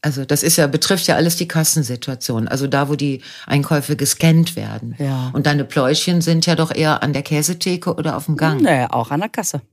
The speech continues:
Speaker 1: Gut.
Speaker 2: Ich frag mal nach.
Speaker 1: Dann kannst du das ja nochmal nachprüfen
Speaker 2: Ja.
Speaker 1: und dann erzählst du beim nächsten Mal. Genau. Es gab auch eine Mail aus Wien von einer Frau, also die in Wien lebt, äh,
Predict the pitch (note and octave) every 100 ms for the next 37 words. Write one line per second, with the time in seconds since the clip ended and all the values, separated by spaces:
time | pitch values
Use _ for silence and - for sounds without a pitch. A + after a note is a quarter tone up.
0 | _ _ _ - A3+ F3 - F#3+ F3+ G#4
1 | G4 E3 F#3 F#3+ G#3+ G#3 G#3+ G3+ F#3+ F3
2 | E3 F3 B3 - C#4 C#4 B3 B3+ G#3+ A3+
3 | A3 G#3 G#3 - G3 F#3+ G3 F3+ F#3 F3
4 | E3+ E3+ E3+ D#3+ D#3 - G3+ F3 C#3 B2
5 | B2+ _ _ - - - E3 F#3 E3 E3+
6 | E3 E3+ F3+ F3 E3 E3 - D3 - C3
7 | A#2+ C3 C#3+ E3 A#3 C#4+ C#4+ - - -
8 | - - - G3+ G3 G3 - F#3 F#3 F#3
9 | F#3 - D#3+ C#3 D#3 D3+ C3 C#3 E3+ D3+
10 | E3+ G#3 D3 E3+ - - - - - -
11 | - E3 D3 C#3